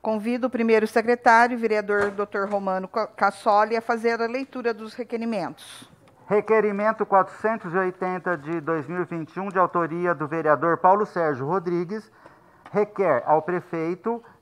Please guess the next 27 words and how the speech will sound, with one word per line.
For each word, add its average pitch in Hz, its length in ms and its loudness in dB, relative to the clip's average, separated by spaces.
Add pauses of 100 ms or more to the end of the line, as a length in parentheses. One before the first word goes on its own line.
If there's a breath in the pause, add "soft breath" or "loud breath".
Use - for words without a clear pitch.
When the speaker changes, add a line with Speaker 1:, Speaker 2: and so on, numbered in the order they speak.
(180)
Speaker 2:
se 190 80 -10
existe 208 580 -6
projeto 160 680 0
de 160 140 -8
construção 226 840 -2
de 156 160 -6
alça 160 380 4
de 156 120 -10
ligação 151 640 -2
entre 143 260 -6
os 139 80 -10
bairros 143 640 2 (360 soft breath)
que 180 100 0
circunvizinham 175 1200 -6
o 175 60 -2
bairro 151 480 2
João 170 320 -6
de 175 80 -12
Oliveira 151 460 -10
Machado 143 720 -6 (340 soft breath)
com 147 340 -4
a 123 100 -4
Avenida 151 460 -8
Maria 160 360 -4
Aparecida 170 580 -10
Salgado 147 500 -4
Bragueta. 117 640 -12